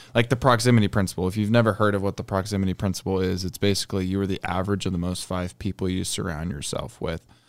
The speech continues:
So think about, okay, who am I, who are the five most people I'm spending my time with?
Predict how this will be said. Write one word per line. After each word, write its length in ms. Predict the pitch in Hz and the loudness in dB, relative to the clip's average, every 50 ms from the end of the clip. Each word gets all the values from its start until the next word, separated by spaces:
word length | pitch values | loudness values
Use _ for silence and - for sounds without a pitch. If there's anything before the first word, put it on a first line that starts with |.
| - _ - | -20 _ -8
So 140 | - - 98 | -4 -4 -2
think 220 | - - 110 98 107 | 0 2 2 2 4
about, 340 | 98 104 101 101 98 - - - - - - - - | 4 4 4 4 2 0 -4 -16 -20 -20 -20 -2 0
okay, 220 | 120 104 104 101 | 2 2 2 2
who 380 | 107 120 117 123 123 123 120 - | 4 6 6 8 8 8 6 4
am 160 | 104 110 107 104 | 2 2 2 2
I, 140 | 101 101 - | 2 0 -2
who 220 | - 117 123 123 | 0 2 6 6
are 60 | 120 113 | 6 6
the 60 | 101 98 | 4 2
five 320 | - - 107 107 104 95 | 2 4 4 4 4 4
most 280 | 101 101 101 98 - - | 2 0 0 -2 -2 -4
people 260 | 101 95 - - 92 | -4 -4 -2 -2 -2
I'm 120 | 92 92 87 | 0 0 -2
spending 360 | - - - 90 92 92 90 | -4 -4 -2 0 0 0 0
my 140 | 90 85 87 | 0 -2 -4
time 320 | - - 95 87 90 92 98 | -4 -4 -2 0 2 2 4
with? 300 | 104 113 120 120 - | 4 4 2 2 -2